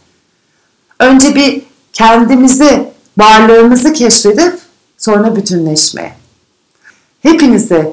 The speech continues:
çok çok öperek, hepinizi kocaman öpüyorum. İstediğiniz zaman kendinize özellikle,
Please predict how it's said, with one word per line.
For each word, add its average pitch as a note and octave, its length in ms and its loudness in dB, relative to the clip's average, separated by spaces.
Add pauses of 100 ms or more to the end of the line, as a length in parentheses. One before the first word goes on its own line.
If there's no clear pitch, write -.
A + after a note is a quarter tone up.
(140)
çok D4+ 320 0
çok C4 280 -2
öperek, G3+ 800 -4 (260)
hepinizi C4 800 -2
kocaman A#3+ 380 0
öpüyorum. G3+ 500 -2 (500)
İstediğiniz B3 680 -2
zaman G3 380 0
kendinize A3 580 0
özellikle, A3+ 1040 0